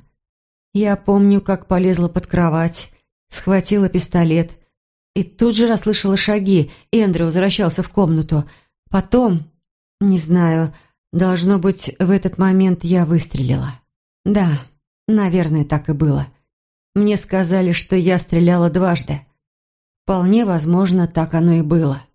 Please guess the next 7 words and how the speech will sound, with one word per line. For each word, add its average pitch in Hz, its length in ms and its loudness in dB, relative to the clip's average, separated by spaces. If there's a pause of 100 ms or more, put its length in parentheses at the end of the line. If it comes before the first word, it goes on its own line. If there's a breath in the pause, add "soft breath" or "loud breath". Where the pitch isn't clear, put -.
(920)
Мур 233 280 2
прервал 208 460 0
чтение, 196 640 0 (300)
задумавшись 202 840 -2
над 175 180 -2
показаниями 151 720 0
Кордел. 131 500 -6